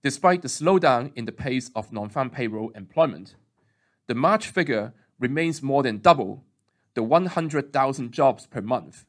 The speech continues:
that Fed Chair Jay Powell discussed in the November speech as the pace needed to accommodate population growth over time.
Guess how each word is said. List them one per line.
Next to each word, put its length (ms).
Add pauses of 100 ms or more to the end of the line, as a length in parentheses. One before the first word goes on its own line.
(480)
that 180
Fed 340
Chair 540
Jay 220
Powell 540 (920)
discussed 640 (100)
in 120
the 60
November 440
speech 500 (720)
as 160
the 120
pace 580 (160)
needed 280
to 160
accommodate 680
population 560
growth 360 (140)
over 200
time. 300